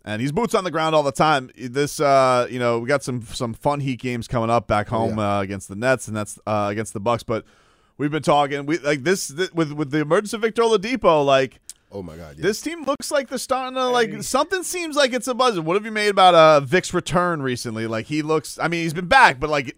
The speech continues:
Speaker 1: the, the last, I would say, handful of games, he started to look like the old Victor Oladipo.
Speaker 2: Exactly, and, and complete progression.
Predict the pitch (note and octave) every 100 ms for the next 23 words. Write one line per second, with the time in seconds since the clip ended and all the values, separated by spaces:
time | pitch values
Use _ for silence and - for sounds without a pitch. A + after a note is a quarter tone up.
0 | - C3+ D3 C3 C#3 E3 G#3+ G#3+ - _
1 | _ - D3+ G3 F#3+ C3+ D#3+ F3+ E3+ D#3
2 | C3 D3+ C#3+ A#2 - F#3+ - G3 E3 D3+
3 | C#3 C3 A#2+ C3 C3+ G#2+ A2+ G#2+ G2 F2+
4 | G#2 - B1 - _ - A2+ A#2+ A2+ G#2+
5 | G#2+ A2 A2 - - B2+ - D3 - C3
6 | F#2+ A#2 A#2 - F2+